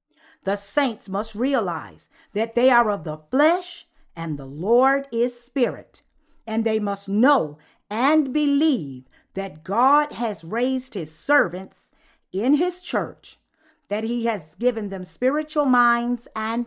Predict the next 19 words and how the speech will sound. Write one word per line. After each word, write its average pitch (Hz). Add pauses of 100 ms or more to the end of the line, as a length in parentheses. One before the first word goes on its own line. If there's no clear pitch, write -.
faith, 175 (840)
and 220
that 175
this 302
is 285
how 202
God 165
leads 185 (100)
his -
church. - (1200)
It 285
is 294
then 339
that 269
the 208
saints 269
can 214
deny 196
themselves 220